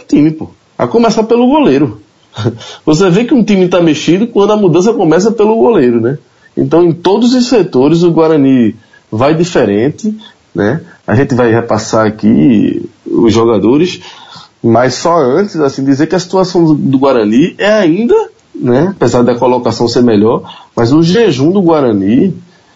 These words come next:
é, a sequência do Guarani é ainda pior do que a de Santa Cruz, né? O Guarani vem com essas mesmas quatro derrotas consecutivas, mas eles,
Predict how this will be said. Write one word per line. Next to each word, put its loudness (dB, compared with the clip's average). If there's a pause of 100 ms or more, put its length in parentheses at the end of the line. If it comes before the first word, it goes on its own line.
(280)
é, 0
a -2
sequência 0
do 2
Guarani 2
é 0
ainda 0
pior 0
do -6
que -2
a 0
de -4
Santa -2
Cruz, -2 (500)
né? 0
O 0
Guarani 2
vem -2
com -2
essas -2
mesmas 0
quatro -2
derrotas -2
consecutivas, 0
mas 0
eles, -4